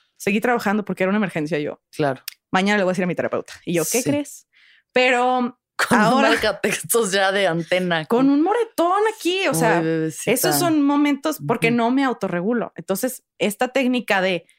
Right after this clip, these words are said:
Speaker 1: cruzas tus pulgarcitos y con los,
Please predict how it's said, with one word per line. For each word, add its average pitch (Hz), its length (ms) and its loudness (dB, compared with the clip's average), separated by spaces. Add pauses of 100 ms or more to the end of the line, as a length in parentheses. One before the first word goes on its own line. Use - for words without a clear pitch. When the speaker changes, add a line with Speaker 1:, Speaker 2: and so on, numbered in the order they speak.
(480)
Speaker 1:
cruzas 254 360 0
tus 311 140 -4
pulgarcitos 226 800 -2 (220)
y 185 200 -4
con 185 280 -2
los, 175 380 -2